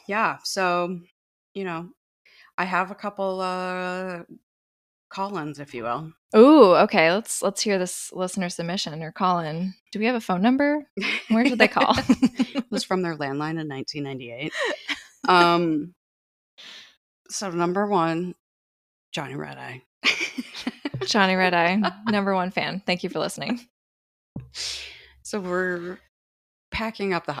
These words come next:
Speaker 1: you know, in the Midwest, you can't, like, you have to, like, batten down the hatches, like, for winter. I,
Speaker 2: Oh, yeah.
Speaker 1: so all the outdoor stuff and whatever, it literally took me three weeks to get everything, like, packed away.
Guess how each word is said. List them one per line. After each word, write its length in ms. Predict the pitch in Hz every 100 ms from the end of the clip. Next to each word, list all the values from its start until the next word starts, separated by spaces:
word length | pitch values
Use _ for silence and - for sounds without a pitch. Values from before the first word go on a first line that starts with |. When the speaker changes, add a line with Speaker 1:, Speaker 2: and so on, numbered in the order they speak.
| -
Speaker 1:
you 80 | 226
know, 200 | 165 156
in 80 | 143
the 80 | 135
Midwest, 480 | 101 113 - -
you 80 | 151
can't, 260 | - 165 - 127 -
like, 200 | 170 180
you 80 |
have 180 | 185 208
to, 100 | -
like, 340 | 196 170 147 - 156 -
batten 300 | 151 120 135
down 240 | 135 131
the 60 | 123
hatches, 680 | 123 110 - 104 127 - - -
like, 200 | 143 -
for 220 | - 156
winter. 560 | 135 143 160 156 165 -
I, 120 | 165
Speaker 2:
Oh, 280 | 160 170 143 185
yeah. 240 | 202 -
Speaker 1:
so 120 | 180
all 260 | - 160 156
the 140 | 151
outdoor 420 | 127 - 180 170
stuff 420 | 165 - 151 143 -
and 140 | 135
whatever, 260 | 143 143 135
it 140 | 151 165
literally 320 | 175 165 160
took 220 | - 131
me 80 | 127
three 200 | - 123
weeks 300 | 120 117 -
to 80 | 131
get 140 | 120
everything, 440 | 104 117 127 120 113
like, 180 | 104 -
packed 260 | - -
away. 280 | 120 104 143